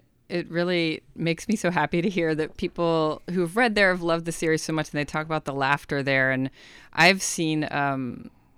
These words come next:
I've seen friendships form there, and there's even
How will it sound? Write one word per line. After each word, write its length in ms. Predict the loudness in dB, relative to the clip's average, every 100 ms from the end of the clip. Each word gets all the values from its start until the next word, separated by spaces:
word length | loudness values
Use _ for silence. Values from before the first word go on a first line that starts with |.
| _ -12
I've 160 | -4 -2
seen 200 | 0 -2
friendships 460 | 0 -2 -2 -8 -6
form 280 | -2 -2
there, 240 | 2 2 2
and 260 | 2 0
there's 240 | -2 -4 -4
even 340 | -4 -4 -6